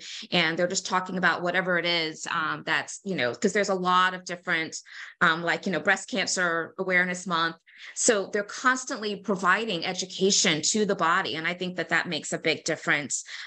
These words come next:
um, as well. And so I, I'm, I'm glad that you brought the, the, the church up. Um,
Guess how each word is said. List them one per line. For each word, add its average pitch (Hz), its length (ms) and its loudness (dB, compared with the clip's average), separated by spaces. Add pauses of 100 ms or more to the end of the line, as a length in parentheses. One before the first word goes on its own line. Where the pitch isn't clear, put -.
um, 165 140 6 (140)
as 180 180 -2
well. 160 480 0
And 175 160 -8
so 165 220 0
I, 160 160 2
I'm, 175 100 -2
I'm 165 120 -2
glad 160 200 0
that 165 160 -8
you 175 40 -6
brought 151 260 -2
the, 120 160 -4
the, 156 120 -6
the 160 120 0
church 160 360 0
up. 110 240 0 (600)
Um, 190 340 0